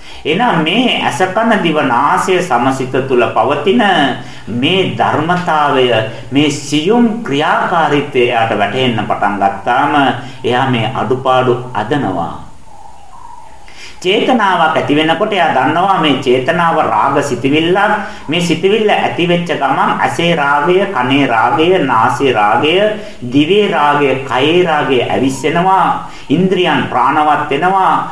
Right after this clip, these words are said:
කය ගොඩාක් අසංවර වෙනවා. වචන අසංවර වෙනවා. ඇස් අසංවර වෙනවා.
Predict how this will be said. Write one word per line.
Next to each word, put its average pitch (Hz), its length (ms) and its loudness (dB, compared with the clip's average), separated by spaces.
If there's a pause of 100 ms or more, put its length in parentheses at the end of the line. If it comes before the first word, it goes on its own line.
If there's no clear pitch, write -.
(160)
කය 151 260 -2 (160)
ගොඩාක් 160 400 2
අසංවර 147 560 0
වෙනවා. 180 500 2 (280)
වචන 131 420 -2
අසංවර 147 560 0
වෙනවා. 165 480 2 (320)
ඇස් - 340 -6
අසංවර 131 540 0
වෙනවා. 143 480 0